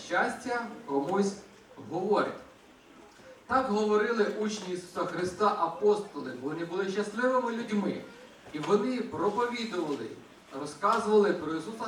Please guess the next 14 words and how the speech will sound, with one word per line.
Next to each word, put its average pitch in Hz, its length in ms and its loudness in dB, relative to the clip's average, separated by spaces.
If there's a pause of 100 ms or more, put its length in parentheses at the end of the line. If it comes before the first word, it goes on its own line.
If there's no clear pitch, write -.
(120)
Христа, - 480 -6 (440)
про 190 500 4 (280)
того, 240 560 6
хто 180 180 -6
дає 151 320 0
щастя. - 500 0 (720)
І 202 80 -10
коли 294 300 -2
їх 233 160 -2 (140)
ув'язнили, 233 1040 0 (1000)
забрали 160 460 2
у 135 40 4
в'язницю, 196 680 0 (600)
і 196 220 0